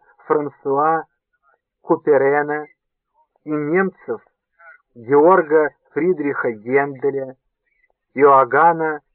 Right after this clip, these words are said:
Кунау. Но, как и в органной музыке, в искусстве клавира Себастьян Бах непревзойденный художник. Инструмент для развлекательного музицирования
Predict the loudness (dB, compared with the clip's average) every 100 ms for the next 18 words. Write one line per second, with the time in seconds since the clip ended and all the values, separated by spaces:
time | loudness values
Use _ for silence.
0 | _ -8 -4 -2 -2 -4 -10 _ _ _
1 | _ _ _ _ _ _ _ _ _ -2
2 | 0 0 2 0 -2 -14 -6 0 0 2
3 | 0 0 -6 -4 -4 -6 -8 -14 _ -20
4 | -20 _ _ -2 0 0 -4 -6 -6 -6
5 | -6 -4 -2 -2 0 0 0 -2 -8 -4
6 | -4 _ -6 -4 -4 -4 -2 -2 -2 -20
7 | _ _ -14 -10 -10 -8 -6 -2 -2 -2
8 | -6 -6 -12 -16 -16 -10 -10 -10 -20 -20
9 | _ _ _ _ _ _ _ -8 -8 -6
10 | 0 0 0 -4 -4 _ _ _ -20 -4
11 | 2 2 0 -2 -6 0 -2 -2 -8 -6
12 | -6 -6 -8 -8 _ 0 0 0 -4 -4
13 | -6 -6